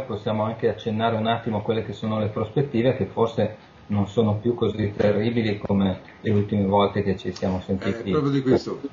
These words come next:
Speaker 2: proprio di questo volevo invitarti a parlare, appunto nell'ultimo video ci ha avvertito del rischio di una nuova accelerazione ribassista dagli esiti assolutamente imprevedibili, che era forse parte,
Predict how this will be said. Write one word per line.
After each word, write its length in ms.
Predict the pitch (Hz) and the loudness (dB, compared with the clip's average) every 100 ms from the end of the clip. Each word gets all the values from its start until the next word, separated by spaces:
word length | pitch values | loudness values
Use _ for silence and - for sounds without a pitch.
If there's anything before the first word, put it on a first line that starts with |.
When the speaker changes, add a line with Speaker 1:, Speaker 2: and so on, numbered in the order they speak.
| - - | -12 -4
Speaker 2:
proprio 220 | 143 135 | 0 4
di 40 | |
questo 220 | 139 131 | 4 4
volevo 220 | 120 117 110 | 2 2 2
invitarti 420 | 113 120 117 123 | 2 0 0 -2
a 40 | |
parlare, 360 | - 131 143 123 | 0 2 2 0
appunto 240 | 113 113 | 0 -2
nell'ultimo 480 | 101 104 120 117 120 | -2 0 0 0 2
video 260 | 113 135 107 | 6 6 4
ci 160 | - | 2
ha 120 | 120 | 0
avvertito 500 | 110 113 113 143 135 | 2 0 2 0 2
del 320 | 110 131 127 123 | 4 6 6 6
rischio 600 | 127 147 135 - 131 117 | 4 2 0 0 0 -2
di 160 | 107 113 | 0 -2
una 180 | 110 | -2
nuova 360 | 104 117 120 101 | -6 -6 -4 -6
accelerazione 640 | 98 107 101 98 - 117 95 | -8 -10 -8 -8 -6 -6 -6
ribassista 720 | 107 95 - - 98 - 101 | -8 -8 -10 -10 -10 -8 -8
dagli 240 | 90 90 | -8 -8
esiti 420 | 101 92 92 92 85 | -6 -8 -8 -8 -8
assolutamente 840 | 113 - - 98 92 95 90 92 | -8 -10 -10 -10 -8 -8 -8 -10
imprevedibili, 720 | 80 95 87 95 104 82 78 | -10 -10 -8 -6 -6 -8 -12
che 60 | 76 | -12
era 120 | 73 | -14
forse 280 | - - - | -14 -16 -16
parte, 400 | - 85 78 85 | -14 -12 -12 -16